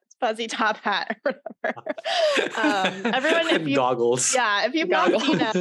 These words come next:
Speaker 1: um, for all the listeners, if you've not seen a picture of Mystery, please go Google <laughs>
Speaker 2: He's
Speaker 1: image him right
Speaker 2: six seven,
Speaker 1: now.
Speaker 2: by the way.
Speaker 1: Yeah, six seven.
Speaker 3: Oh, is he?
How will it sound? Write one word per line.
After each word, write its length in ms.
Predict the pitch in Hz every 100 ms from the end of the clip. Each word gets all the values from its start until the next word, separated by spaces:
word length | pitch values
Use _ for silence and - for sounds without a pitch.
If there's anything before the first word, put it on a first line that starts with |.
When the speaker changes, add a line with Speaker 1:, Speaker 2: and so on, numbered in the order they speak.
| 190
Speaker 1:
um, 180 | 196 202 -
for 80 | 233
all 100 | 226
the 60 | 214
listeners, 420 | 208 208 190 185
if 120 | 185
you've 100 | 196
not 240 | 190 185 -
seen 220 | 185 180
a 220 | - 170 190
picture 380 | - 175 - -
of 80 |
Mystery, 680 | - - - - - - 190 _ _ _ _ -
please 260 | 185 175
go 360 | - 170 - - - - -
Google 320 | 214 196 185
<laughs> 340 | - 190 - 359
Speaker 2:
He's 220 | 240 208
Speaker 1:
image 120 | 202
him 80 | 220
right 60 | 208
Speaker 2:
six 140 | 196
seven, 240 | 196 135 120
Speaker 1:
now. 60 |
Speaker 2:
by 100 | 98 98
the 80 |
way. 220 | 95 95 - _ _
Speaker 1:
Yeah, 180 | 208 185
six 300 | 208 202 -
seven. 160 | - 403
Speaker 3:
Oh, 40 | -
is 240 | 214 226 320
he? 320 | 339 427